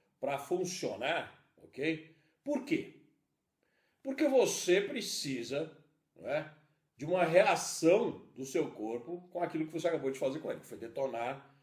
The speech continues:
a fibra muscular e pôr estresse nela e no seu sistema, ah, ah, geral biológico,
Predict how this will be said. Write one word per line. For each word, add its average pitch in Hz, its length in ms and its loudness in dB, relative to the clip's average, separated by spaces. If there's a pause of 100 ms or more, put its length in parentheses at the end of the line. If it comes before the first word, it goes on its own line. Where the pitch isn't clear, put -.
(140)
a - 100 -6
fibra 131 300 -6
muscular 135 720 -2 (220)
e - 80 -8
pôr 202 280 2
estresse 160 600 2
nela 139 500 2 (300)
e 156 140 2
no 202 100 0
seu 175 180 2
sistema, 151 720 -2 (360)
ah, 117 640 0
ah, 101 380 -6
geral 147 640 2
biológico, 127 580 0